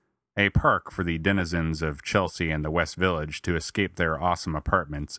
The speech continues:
excellent restaurants, and world-class art galleries, and to increase their land values, and to make everyone else hate them just a little more. Flash forward another decade and tens of millions of dollars later, and here we are.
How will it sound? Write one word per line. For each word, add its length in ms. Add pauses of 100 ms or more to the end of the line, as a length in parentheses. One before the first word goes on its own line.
excellent 440
restaurants, 640
and 180
world-class 680
art 180
galleries, 720 (420)
and 240
to 120
increase 420
their 180
land 360
values, 720 (300)
and 200
to 80
make 240
everyone 320
else 300
hate 200
them 300
just 240
a 20
little 200
more. 420 (1120)
Flash 280
forward 380
another 280
decade 500
and 180
tens 300
of 120
millions 360
of 100
dollars 400
later, 380
and 300
here 180
we 160
are. 480